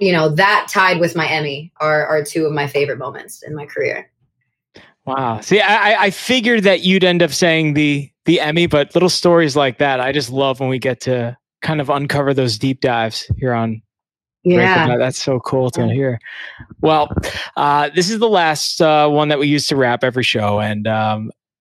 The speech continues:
Speaker 2: <sighs> you gotta think about this one, 'cause I'm, it seems like you, you're very smart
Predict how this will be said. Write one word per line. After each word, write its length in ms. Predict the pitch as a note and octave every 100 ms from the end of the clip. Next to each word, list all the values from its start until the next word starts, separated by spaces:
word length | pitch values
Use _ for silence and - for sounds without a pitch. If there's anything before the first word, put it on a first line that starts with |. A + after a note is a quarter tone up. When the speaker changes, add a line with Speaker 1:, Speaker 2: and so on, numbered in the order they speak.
| _ _ _ _ _ _ _ _ -
Speaker 2:
<sighs> 280 | - - -
you 180 | A2+ C#3+
gotta 220 | E3+ F3+
think 280 | - G3 F3
about 300 | C#3 B2 -
this 200 | G#2+ -
one, 240 | A2 A2 _ -
'cause 100 | C3
I'm, 120 | D3+ C#3+
it 260 | G3 E3+
seems 280 | - B3+ C4
like 200 | G#3+ F3
you, 340 | F3+ F#3 F3+ - - - - _ _ _
you're 260 | C#3 G3 B3
very 680 | D#3 G#3+ G#3 G3 F3+ D#3
smart 560 | D#3 - F3 D3+ B2 -